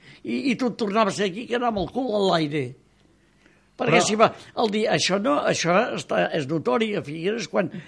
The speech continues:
Speaker 1: quan, eh, hi va haver el cop d'estat.
Speaker 2: Perquè són molt porucs,
Speaker 1: Si
Speaker 2: a
Speaker 1: va
Speaker 2: Figueres, home.
Speaker 1: No, Figueres no. La gent que hi van anar, que estaven per allà rondant,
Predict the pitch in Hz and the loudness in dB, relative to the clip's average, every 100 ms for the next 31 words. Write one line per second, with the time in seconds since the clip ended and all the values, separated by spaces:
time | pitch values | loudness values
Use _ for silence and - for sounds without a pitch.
0 | - _ 214 196 190 185 214 170 165 208 | -18 _ 4 4 4 2 2 0 0 0
1 | 208 196 180 196 160 151 196 185 165 185 | 2 2 2 -2 -4 -2 0 2 4 8
2 | 185 - 143 143 107 120 165 117 104 110 | 8 8 6 6 6 6 6 6 4 2
3 | 101 214 220 233 233 185 202 247 226 185 | 4 4 6 6 6 4 0 0 0 0
4 | 226 - 127 - - 214 214 165 175 262 | -2 -2 -10 -10 0 2 4 4 6 6
5 | 254 220 208 202 202 190 196 185 180 - | 6 4 4 4 2 2 4 2 0 0
6 | 196 185 175 127 190 170 185 185 160 175 | 2 4 2 2 2 6 8 8 6 2
7 | 175 180 180 175 | 0 4 4 4